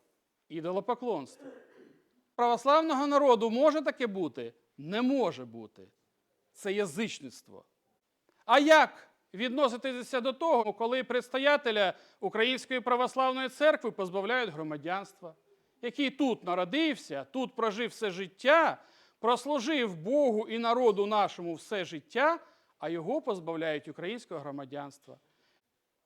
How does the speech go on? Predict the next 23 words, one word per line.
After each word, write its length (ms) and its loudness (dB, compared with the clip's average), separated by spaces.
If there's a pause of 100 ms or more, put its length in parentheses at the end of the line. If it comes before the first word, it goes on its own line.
(500)
Чи 140 -8
це 160 2
не 100 -2
відступлення 720 -2
від 200 -6
віри? 400 -10 (1800)
А 100 0
як 220 2
відноситися 640 -2
до 120 -2
того, 380 2
що 440 0 (960)
Православну 600 4
Церкву 400 4
Українську, 720 -2
парламент, 800 2
Верховна 500 2
Рада 280 4
приймає 500 0
закон 440 0
про 160 0
її 180 -2
заборону, 800 0